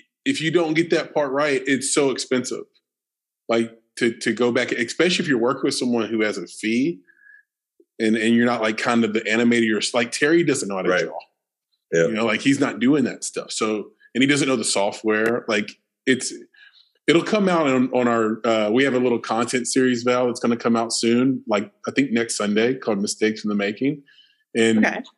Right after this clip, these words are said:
Speaker 1: and he's gonna have one of those, and that's where you'll get,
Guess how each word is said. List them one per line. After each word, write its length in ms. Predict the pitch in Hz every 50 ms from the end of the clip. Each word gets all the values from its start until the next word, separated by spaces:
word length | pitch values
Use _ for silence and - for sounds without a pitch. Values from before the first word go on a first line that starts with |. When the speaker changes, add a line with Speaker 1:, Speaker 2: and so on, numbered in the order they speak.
| _ -
Speaker 1:
and 320 | 117 113 110 107 101 90 - -
he's 260 | - - 139 139 117
gonna 200 | - 135 123 113
have 200 | - 117 113 107
one 140 | 110 117 110
of 100 | 104 98
those, 360 | 104 101 98 95 92 90 -
and 100 | 98 98
that's 380 | 107 107 104 101 - - - -
where 160 | 113 107 101
you'll 160 | 101 101 98
get, 160 | 92 92 117